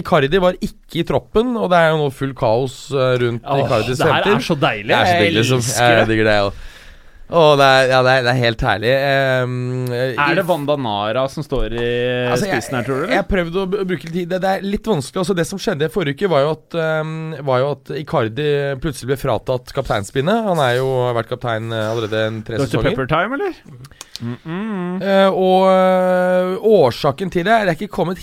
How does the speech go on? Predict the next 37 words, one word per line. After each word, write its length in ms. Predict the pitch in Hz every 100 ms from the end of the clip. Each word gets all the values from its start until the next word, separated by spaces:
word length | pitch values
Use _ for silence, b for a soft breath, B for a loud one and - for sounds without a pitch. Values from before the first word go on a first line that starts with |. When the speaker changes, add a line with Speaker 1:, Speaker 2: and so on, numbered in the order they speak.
| -
Speaker 1:
helt 320 | 143 175 -
frem, 400 | - 190 233 240
eh, 460 | 180 170 170 175 175
men 220 | 180 180
det 80 | 170
er 60 | 160
jo 100 | 156
Samir, 380 | 160 147 151
eh, 680 | 156 156 147 143 139 139 139 135
veterankeeper 640 | 135 143 131 107 127 113 131
Samir 240 | 139 120
Handanovic 460 | 120 113 104 117 143
som 140 | -
nå 100 | 131
har 80 | 120
fått, 340 | 123 113 _ 131
eh, 80 | 117
kapteinsbindet. 1000 | 123 123 104 107 117 117 147 254 214 175
Eh, 540 | 156 151 143 139 143
en 100 | 156
del, 340 | 139 147 175 170
eh, 140 | 165
tar 280 | 151 151 117
det 80 | 127
jo 180 | 139 131
som 220 | 131 123
et 100 | 127
tegn 400 | 131 113 123 127
på 200 | 117 107 92
at, 260 | 117 _ -
eh, 280 | 117 120 120
Icardi 420 | 123 104 107 120
kan 200 | - 113
være 160 | 110 104
på 120 | 110
vei 140 | 107 117
bort. 460 | 220 - - -